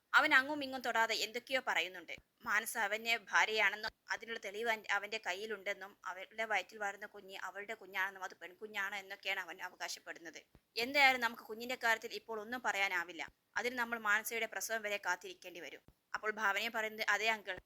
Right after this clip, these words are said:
അങ്ങനെ ഒരു അവസ്ഥയിലാണല്ലോ നമ്മളെല്ലാവരും ആന്റി പെടുത്തിയിരിക്കുന്നത്" എന്ന് പറയാണ്. അപ്പോൾ ജയ പറയുന്നുണ്ട്, "ഇങ്ങനെയും ഇവിടെ പ്രശ്നങ്ങൾ ഉണ്ടാകുമെന്ന് ഞാൻ ഓർത്തില്ലല്ലോ. എനിക്കാവശ്യം ഒരു പേരക്കുഞ്ഞിനെയായിരുന്നു. അതിന് വേണ്ടിയിട്ടാണ് ഞാൻ അവളോടൊപ്പം നിന്നത്" എന്നൊക്കെ പറയാണ്.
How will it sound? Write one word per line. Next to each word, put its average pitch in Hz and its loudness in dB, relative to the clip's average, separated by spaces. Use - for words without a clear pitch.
അങ്ങനെ 240 0
ഒരു 247 4
അവസ്ഥയിലാണല്ലോ 226 4
നമ്മളെല്ലാവരും 208 -2
ആന്റി 196 4
പെടുത്തിയിരിക്കുന്നത്" 196 -10
എന്ന് 190 -12
പറയാണ്. 170 -8
അപ്പോൾ - -4
ജയ 214 -2
പറയുന്നുണ്ട്, 226 -2
"ഇങ്ങനെയും 262 -4
ഇവിടെ 247 -4
പ്രശ്നങ്ങൾ 226 -4
ഉണ്ടാകുമെന്ന് 214 0
ഞാൻ 208 2
ഓർത്തില്ലല്ലോ. 196 -2
എനിക്കാവശ്യം 254 2
ഒരു 226 -6
പേരക്കുഞ്ഞിനെയായിരുന്നു. 196 -4
അതിന് 262 -4
വേണ്ടിയിട്ടാണ് 226 0
ഞാൻ 214 2
അവളോടൊപ്പം 202 -2
നിന്നത്" 190 -14
എന്നൊക്കെ 185 -14
പറയാണ്. 165 -2